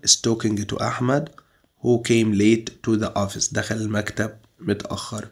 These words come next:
Good morning مستر أيمن. Good morning أحمد. Why are you late؟ أنت متأخر ليه؟ قال له سوري مستر أيمن، وقال له حاجة، قال له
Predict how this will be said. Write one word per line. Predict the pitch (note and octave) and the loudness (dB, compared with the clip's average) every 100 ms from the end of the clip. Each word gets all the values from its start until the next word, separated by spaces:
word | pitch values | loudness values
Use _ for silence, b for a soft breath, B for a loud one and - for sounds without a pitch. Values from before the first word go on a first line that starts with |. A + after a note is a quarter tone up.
| _ b b b b - | _ b b b b -2
Good | A2+ | 2
morning | B2+ C#3 C3+ A2+ | 6 6 6 4
مستر | G2+ G2 - - | 4 2 0 -4
أيمن. | - A2 A#2 A2+ A2+ - | 0 4 4 4 0 -2
Good | G2+ F#2 F#2+ | -4 -2 2
morning | G2+ A2 A2 A2+ A2+ | 4 4 4 2 2
أحمد. | A#2+ - G2+ - - _ b b b - | -2 -2 -4 -4 -10 _ b b b -2
Why | A#2+ D3 C#3 | 4 6 6
are | - G#2 G#2 | 4 4 4
you | G2+ | 4
late؟ | G2 A2 G#2 G#2 - | 2 2 0 -2 -10
أنت | _ G2 | _ -4
متأخر | G2 G#2 - G#2+ G#2+ | -2 0 0 -2 0
ليه؟ | G#2+ G2+ | 0 0
قال | - F2+ | 0 -2
له | F#2 | 2
سوري | - A2+ A#2+ B2+ B B B B B - | 4 6 6 2 B B B B B -4
مستر | G2+ - G2 | 0 0 -2
أيمن، | - A#2 B2 C3 D#3 - - - | -2 2 4 4 0 -2 -10 -6
وقال | G#2+ G#2 A2 | -2 2 4
له | G#2+ G#2+ | 4 2
حاجة، | - G#2+ G#2+ A#2 - | 0 -2 0 0 2
قال | G2 | 2
له | G2 | 2